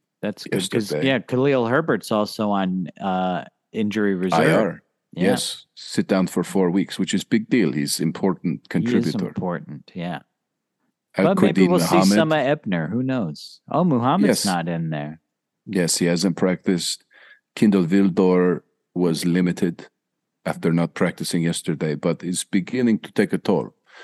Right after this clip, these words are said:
Speaker 2: Bears have not had bye week yet. We
Speaker 1: No.
Speaker 2: have the last bye week in the N F L.
Speaker 1: Yep.
Speaker 2: It's not till the middle of December.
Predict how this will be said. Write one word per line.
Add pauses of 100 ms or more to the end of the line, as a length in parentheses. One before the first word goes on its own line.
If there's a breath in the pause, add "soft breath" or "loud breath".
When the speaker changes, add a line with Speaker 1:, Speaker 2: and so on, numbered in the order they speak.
(280 loud breath)
Speaker 2:
Bears
have
not
had
bye
week
yet.
We
Speaker 1:
No.
Speaker 2:
have (120)
the
last
bye
week
in
the
N
F
L. (500)
Speaker 1:
Yep.
Speaker 2:
It's
not
till
the
middle
of
December.